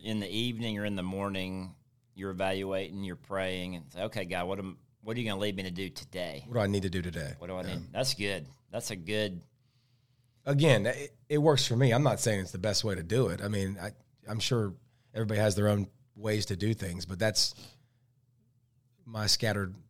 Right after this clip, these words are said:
Speaker 2: brain. That's the way it works best.
Speaker 1: Yeah, one of the things we've gotten into our, our staff team, and I know Wojak loves this, but, uh, about once a quarter we have a half a day of prayer,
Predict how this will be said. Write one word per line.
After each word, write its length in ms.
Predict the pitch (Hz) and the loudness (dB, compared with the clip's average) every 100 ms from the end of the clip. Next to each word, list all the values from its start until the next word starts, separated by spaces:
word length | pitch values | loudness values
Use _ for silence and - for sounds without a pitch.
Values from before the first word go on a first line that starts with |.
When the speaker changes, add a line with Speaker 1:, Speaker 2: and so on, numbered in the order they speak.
| 107 | -10
Speaker 2:
brain. 460 | 107 98 92 92 | -6 -4 -4 -6
That's 180 | 107 101 | -8 -6
the 100 | - | -4
way 140 | 101 98 | -2 -2
it 100 | 78 | -2
works 220 | 98 - | -6 -6
best. 300 | 92 80 98 | -8 -6 -2
Speaker 1:
Yeah, 60 | |
one 200 | 104 117 | 0 2
of 80 | 170 | 2
the 80 | 185 | 0
things 320 | 135 131 113 | 0 0 0
we've 160 | 120 120 | -2 0
gotten 220 | 120 104 | 0 0
into 340 | 101 101 107 | -4 -6 -4
our, 140 | 104 92 - - | -2 -2 -6 -6
our 140 | 92 | -6
staff 480 | 92 - 104 104 - | -6 -6 -4 -4 -6
team, 400 | 101 95 92 90 | -10 -8 -6 -8
and 160 | 82 80 | -12 -10
I 120 | 92 | -6
know 180 | 110 101 | -2 -2
Wojak 440 | 92 98 92 85 | -2 -2 -2 -6
loves 320 | 82 90 87 - | -4 -4 -4 -10
this, 480 | 87 85 - - - _ _ _ | -10 -10 -14 -18 -20 _ _ _
but, 240 | 87 98 98 | -10 -8 -4
uh, 240 | 92 87 - | -4 -6 0
about 240 | 147 127 | 2 4
once 280 | 127 139 123 | 4 4 2
a 40 | |
quarter 320 | - 127 131 | -2 -4 -2
we 120 | 117 113 | 0 0
have 180 | 113 101 | 0 0
a 40 | |
half 360 | - 107 107 117 | 0 0 0 -2
a 60 | |
day 220 | 113 117 | -2 0
of 80 | 117 | 0
prayer, 400 | - 120 127 123 | -2 -2 -2 -4